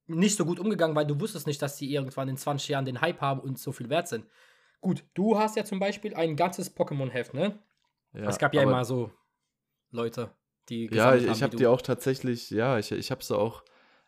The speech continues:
Speaker 2: eigentlich dann nach dem Spielen dann immer wieder gut, äh, verstaut, aber die Pokémon-Karten haben bei mir auch einen schlechten Zustand. Sonst hätte ich tatsächlich auch ein paar Karten, die ein bisschen was wert wären, aber leider nein.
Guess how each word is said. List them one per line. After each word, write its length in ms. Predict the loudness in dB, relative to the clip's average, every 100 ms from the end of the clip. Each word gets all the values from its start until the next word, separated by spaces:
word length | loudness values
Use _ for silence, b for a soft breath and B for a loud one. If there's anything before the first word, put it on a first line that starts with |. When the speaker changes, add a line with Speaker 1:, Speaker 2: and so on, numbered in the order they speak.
| _
Speaker 2:
eigentlich 560 | 6 6 4 -2 -4
dann 360 | 0 0 0 0
nach 200 | 0 0
dem 120 | -2
Spielen 340 | -4 0 0 2
dann 140 | -2
immer 260 | 0 0 0
wieder 240 | 0 0
gut, 400 | 0 -4 -4 -2
äh, 160 | 0 0
verstaut, 560 | -2 -2 2 2 2
aber 220 | 0 -2
die 100 | -4
Pokémon-Karten 800 | -4 -6 -4 -4 0 0 0 0
haben 100 | -2
bei 100 | -2
mir 220 | 0 0
auch 140 | 0 -2
einen 80 | -6
schlechten 380 | -8 -8 -8 -10
Zustand. 500 | -8 -8 -6 -6 B B B B
Sonst 200 | -2 2
hätte 140 | 2
ich 60 | 2
tatsächlich 460 | 0 2 0 2 0
auch 120 | 0
ein 120 | 0
paar 180 | 0 2
Karten, 340 | 2 2 2
die 80 | -4
ein 100 | -4
bisschen 240 | -4 -4
was 180 | -4 0
wert 220 | 0 0
wären, 300 | 0 0 -2
aber 420 | -4 -4 -4 -6 b b b b b -4
leider 320 | 2 2 4
nein. 420 | 2 2 0 -2